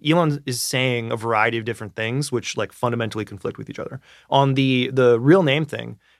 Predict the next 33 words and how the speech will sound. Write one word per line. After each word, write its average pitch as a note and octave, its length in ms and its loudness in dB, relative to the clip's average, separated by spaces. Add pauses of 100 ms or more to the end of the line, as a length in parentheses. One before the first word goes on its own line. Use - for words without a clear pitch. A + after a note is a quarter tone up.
just - 320 -6
scrolling G3 400 0
through F3 220 -2
his C#3+ 160 0
replies B2+ 640 -2
today, C#3 400 0
he's D3 260 -2
noted C#3 420 2
that A2+ 180 -4 (200)
using D#3 300 4
your D3 140 4
real C3+ 160 6
name C#3+ 520 -4
is A#2+ 140 -2
not B2 180 2
gonna A#2 120 -6
be A#2 80 -2
a G2+ 60 -6
condition - 360 -12
of - 60 -12
this. - 260 -12 (300)
The B2 100 -6
person G3 380 0
responsible C#3 500 -2
for C3 160 -8
the A#2+ 80 -6
new A#2+ 380 -4
Twitter A#2 280 -2
Blue A2+ 380 -4
product A#2 320 0
that - 100 -10
rolled A2 280 -2
out, A2+ 340 0